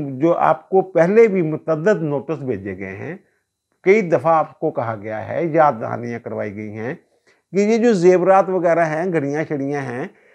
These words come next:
ये आप लेके आए हमारे पास। वो वापस करने के लिए नहीं कह रहे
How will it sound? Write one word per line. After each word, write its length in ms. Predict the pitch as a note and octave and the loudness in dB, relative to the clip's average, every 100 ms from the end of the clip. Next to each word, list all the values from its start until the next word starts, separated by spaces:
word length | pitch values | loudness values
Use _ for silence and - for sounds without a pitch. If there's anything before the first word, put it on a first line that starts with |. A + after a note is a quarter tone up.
| _ _ | _ _
ये 220 | C#3 F#3+ G#3+ | -4 4 8
आप 340 | G3 G#3 - - | 8 6 0 -12
लेके 540 | D3+ D3 G3+ F#3+ A3 | -4 4 4 4 0
आए 160 | F3+ A#2+ | 0 -4
हमारे 300 | A2+ G#2+ G2+ | -8 -10 -10
पास। 260 | - F2+ - _ _ _ _ _ _ _ _ B2+ | -14 -16 -18 _ _ _ _ _ _ _ _ -6
वो 300 | D3 G3+ A3+ D#3+ | 4 4 4 0
वापस 400 | B2 A2+ G3 G3+ | -2 -2 -2 -2
करने 320 | - G3 G3+ | 0 -2 0
के 100 | G3 | -2
लिए 180 | G#3 A3 | -4 -4
नहीं 140 | A3+ G#3 | -4 -2
कह 180 | G3+ | -2
रहे 140 | E3+ | -2